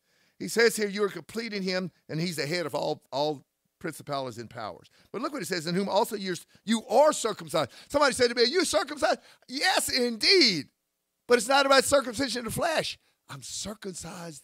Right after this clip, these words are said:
in my heart. Hallelujah. Yes, I'm circumcised in my heart. How did you get circumcised in your heart? Look what it says. "Made without hands in putting off the body of the sin." I stopped sinning. You wanna get circumcised? <laughs> This is how you do it.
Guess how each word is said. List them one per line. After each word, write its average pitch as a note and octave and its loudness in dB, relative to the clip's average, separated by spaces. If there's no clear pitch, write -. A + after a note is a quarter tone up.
in B2 -12
my G#2 -16
heart. - -16
Hallelujah. A2 -6
Yes, D3+ 0
I'm C3+ -8
circumcised E3 -10
in C3 -8
my G#2+ -6
heart. F#2 -6
How F3+ -6
did F#3 -6
you D#3+ -8
get D3+ -10
circumcised A2 -10
in G#2 -14
your G2+ -12
heart? F#2 -12
Look C3 -14
what C#3+ -12
it G#2+ -14
says. F2 -20
"Made D#3+ -2
without D3 -4
hands C3+ -8
in B2 -10
putting E3 -6
off C#3 -8
the G2+ -14
body A#2 -6
of A2 -14
the A2 -10
sin." G#2 -12
I - -20
stopped - -14
sinning. G#2 -10
You F3 -4
wanna F#3 2
get F3 -2
circumcised? G3+ -4
<laughs> - -10
This F3 -6
is - -8
how F3 0
you D3+ -6
do D#3 -6
it. E3 -10